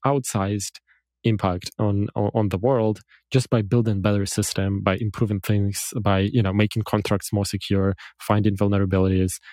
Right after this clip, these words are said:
um, coming up with new programming languages, running E V M on the browser, or letting everyone i-, implement their own E V M or what have you, right? Like,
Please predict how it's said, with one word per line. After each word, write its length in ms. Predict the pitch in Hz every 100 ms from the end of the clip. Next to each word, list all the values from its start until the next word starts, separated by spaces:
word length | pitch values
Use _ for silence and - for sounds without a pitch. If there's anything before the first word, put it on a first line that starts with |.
| - _
um, 320 | 92 90 92 92 _ _ -
coming 240 | 117 110
up 120 | 107 -
with 160 | -
new 100 | 123
programming 420 | - 123 120 117
languages, 600 | 110 110 110 107 113 104 -
running 360 | 104 110 110 107 - - - - -
E 60 |
V 180 | 120 120
M 200 | 117 113 -
on 300 | 110 110 107
the 80 | 113
browser, 640 | 110 107 104 104 104 104
or 420 | - 107 101 101 98
letting 240 | 110 107 113
everyone 380 | 120 110 110 117
i-, 60 | 117 107
implement 360 | 123 110 110 107
their 120 | 110 110
own 200 | 110 107
E 120 | 110
V 200 | 107 101
M 180 | 101 98
or 220 | - 101 101 - _ -
what 220 | - 160 -
have 200 | 147 107
you, 220 | 95 107 107
right? 180 | 107
Like, 180 | 110 101